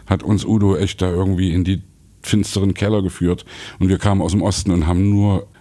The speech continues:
große Augen gemacht und fanden das natürlich total spannend.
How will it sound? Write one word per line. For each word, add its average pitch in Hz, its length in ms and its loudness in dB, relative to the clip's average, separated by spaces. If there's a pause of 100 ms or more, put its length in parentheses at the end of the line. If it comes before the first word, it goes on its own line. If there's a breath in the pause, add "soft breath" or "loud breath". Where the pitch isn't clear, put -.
(100)
große 104 300 0
Augen 107 260 0
gemacht 98 300 -2
und 92 100 0
fanden 92 220 0
das 87 120 -2
natürlich 90 280 -2
total 87 340 -4
spannend. 87 520 -4